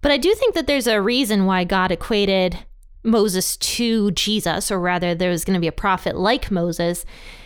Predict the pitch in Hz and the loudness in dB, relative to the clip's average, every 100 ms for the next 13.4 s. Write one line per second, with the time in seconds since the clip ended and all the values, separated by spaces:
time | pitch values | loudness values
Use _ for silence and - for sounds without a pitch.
0 | - - 302 311 392 480 494 320 294 247 | -20 -4 0 0 2 2 4 2 2 -2
1 | - 226 208 208 220 254 277 269 254 - | -2 0 0 2 2 2 2 0 0 -6
2 | - - - - 196 196 302 370 330 240 | -8 -18 -14 -12 -6 0 2 2 2 0
3 | - 202 190 190 170 - 175 - 180 233 | -2 0 0 0 -2 -4 -4 -2 -2 -2
4 | - - - - - - 214 214 180 220 | -8 -20 -20 -20 -20 -4 0 2 2 2
5 | 262 269 240 202 190 - - - - - | 2 2 2 0 0 -4 -6 -16 -20 -20
6 | - - - - - 226 202 220 247 262 | -20 -20 -20 -20 -8 -2 2 2 2 0
7 | - 262 240 233 220 - - - 190 202 | 0 2 4 2 0 -6 -12 -4 0 2
8 | 185 175 170 - 202 185 170 - - - | 4 2 -2 -2 0 0 0 -2 -4 -8
9 | - - - - - - - - - - | -10 -12 -20 -20 -20 -18 -16 -16 -16 -4
10 | 247 254 277 302 294 - 403 269 233 220 | -2 0 2 2 2 0 0 0 2 2
11 | 220 202 185 - - 220 214 233 262 254 | 2 2 0 -4 -10 -10 0 2 2 0
12 | 220 226 208 226 - - - - - 269 | 2 2 4 2 0 -6 -12 -18 -6 -4
13 | - - - | -4 -6 -6